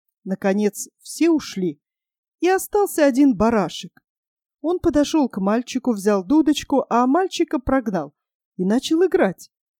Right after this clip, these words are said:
Мальчик давно уже был дома, а барашек всё играл.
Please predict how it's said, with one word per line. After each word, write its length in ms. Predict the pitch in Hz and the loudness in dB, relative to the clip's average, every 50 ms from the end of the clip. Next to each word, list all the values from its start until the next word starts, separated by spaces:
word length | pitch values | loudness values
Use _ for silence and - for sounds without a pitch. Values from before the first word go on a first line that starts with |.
| _ _ _ | _ _ _
Мальчик 460 | - 262 359 415 359 - - 330 262 | -4 -2 0 0 0 0 -2 -2 0
давно 340 | 240 302 294 277 285 311 311 | 2 0 2 4 4 4 4
уже 240 | 302 269 190 214 185 | 4 4 2 0 -2
был 240 | 156 170 175 175 165 | -2 -2 -4 -4 -4
дома, 520 | 143 175 226 277 302 285 285 285 277 269 _ _ _ _ _ _ | 0 2 4 6 6 6 4 4 2 0 _ _ _ _ _ _
а 200 | - 208 208 202 | -2 0 0 0
барашек 540 | 180 170 240 285 359 403 381 - 370 330 - | 2 2 2 2 2 2 0 0 -4 -6 -6
всё 280 | - - - 349 359 339 | -4 2 4 6 6 6
играл. 380 | 233 170 - - - - 151 | 4 2 -2 -2 -2 -6 -10